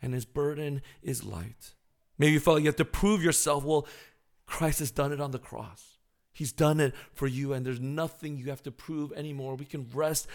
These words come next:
in his accomplished work. Maybe you live in shame and condemnation. You're glorious in his sight. Maybe you feel like you're unlovable. You are accepted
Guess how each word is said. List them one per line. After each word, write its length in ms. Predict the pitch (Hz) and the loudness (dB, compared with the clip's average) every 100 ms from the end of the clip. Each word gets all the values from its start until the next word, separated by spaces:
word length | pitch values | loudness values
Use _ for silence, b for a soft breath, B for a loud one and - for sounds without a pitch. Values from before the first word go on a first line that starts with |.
| B | B
in 120 | 147 | 2
his 280 | 127 170 160 | 2 4 2
accomplished 680 | 151 - - 147 - 143 - | 0 -2 -2 -2 -2 -6 -6
work. 500 | 113 117 117 - - _ _ _ _ _ - | -4 -4 -4 -10 -20 _ _ _ _ _ -2
Maybe 180 | 139 143 | 0 4
you 80 | 147 | 4
live 140 | 147 | 4
in 120 | 143 | 4
shame 460 | 135 - 156 151 147 | 4 4 4 6 4
and 120 | 135 | 2
condemnation. 1000 | - 139 139 139 123 117 - 123 110 127 b b b b - | 0 -2 2 2 2 0 -4 -8 -10 -12 b b b b -8
You're 180 | 156 156 | -6 -6
glorious 960 | - 139 147 156 160 139 113 107 - B B | -6 -2 0 4 4 2 6 6 6 B B
in 140 | 127 120 | 2 2
his 140 | 117 | 4
sight. 560 | - 110 113 107 - - - _ _ _ _ | 2 0 -4 -6 -4 -4 -6 _ _ _ _
Maybe 180 | 151 139 | 0 4
you 100 | 143 | 4
feel 180 | 139 160 | 4 4
like 160 | 143 160 | 6 6
you're 100 | 151 | 6
unlovable. 920 | 147 147 143 151 143 135 135 127 120 | 10 10 10 8 8 6 4 -2 -2
You 140 | 151 | 0
are 60 | 151 | 0
accepted 800 | 151 - - 185 185 - 147 | 0 -4 0 0 0 -4 -6